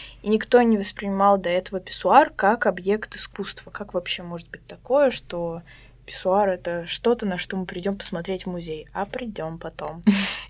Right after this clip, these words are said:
Speaker 1: И сам автор фонтана не признавал в своем произведении искусства, а наоборот, он считал это насмешкой над искусством как таковым и вообще, в принципе, над авангардом.
Speaker 2: Сам по себе этот дюшанский фонтан является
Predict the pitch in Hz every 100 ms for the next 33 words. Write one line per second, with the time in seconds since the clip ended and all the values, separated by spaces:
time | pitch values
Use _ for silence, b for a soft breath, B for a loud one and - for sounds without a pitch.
0 | - 208 202 202 196 220 220 226 226 202
1 | 185 196 180 220 285 302 247 233 226 220
2 | 214 196 208 202 - 196 185 175 175 170
3 | 190 214 214 - - 185 - 147 - 180
4 | 170 175 175 247 294 208 196 196 190 185
5 | - 190 196 196 180 170 - 190 240 -
6 | 214 190 180 - 175 - - 170 - B
7 | B - 175 - 175 175 185 220 220 -
8 | - 190 196 190 180 175 - 185 - 180
9 | - 175 170 175 - 175 175 165 156 156
10 | 156 151 156 - - - - - - -
11 | 220 226 226 202 214 214 208 202 185 208
12 | 202 208 - - 190 196 202 247 320 226
13 | 214 214 214 208 - - 214 196 196 185
14 | 180